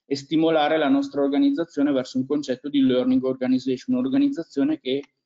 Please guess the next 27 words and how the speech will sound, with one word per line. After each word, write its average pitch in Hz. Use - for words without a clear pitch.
è 127
in 135
una 143
fase 127
di, 120
di 131
apprendimento 120
continuo. 110
E 156
questo 175
è -
un 127
passaggio 147
fondamentale 160
se 151
vogliamo 131
sopravvivere 139
al 123
cosiddetto 135
darwinismo 131
digitale. 127
Oggi 135
siamo 135
in 127
un 135
momento 156
dove 135